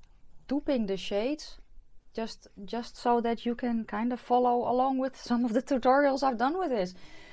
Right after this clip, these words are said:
But yeah, this purple is so freaking pretty. It is just amazing. And, uh, now that I look at it, I think I can dupe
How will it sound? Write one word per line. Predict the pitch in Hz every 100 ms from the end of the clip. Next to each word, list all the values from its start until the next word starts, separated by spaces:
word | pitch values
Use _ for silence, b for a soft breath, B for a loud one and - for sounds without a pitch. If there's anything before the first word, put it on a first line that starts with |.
| B B
But | 269 349 311
yeah, | 262 269 330 285 226
this | 214 285 320 - - - - -
purple | 269 320 349 285 247
is | - 226 - -
so | - - 240 226 247 262 262 254
freaking | - - 254 240 240 240 220
pretty. | - 240 233 240 214 196
It | - 220
is | 233 233 208
just | - 220 214 - 202
amazing. | 202 208 220 233 247 208 208 196 185 b b b b b
And, | 233 240 254 254
uh, | 254 247 247 233 - - _ - - _ _ _ - -
now | 220 262
that | 277 269
I |
look | 269 339
at | 330 302
it, | 302 -
I | 277
think | 262 320 320
I | 294
can | 285 254
dupe | 285 269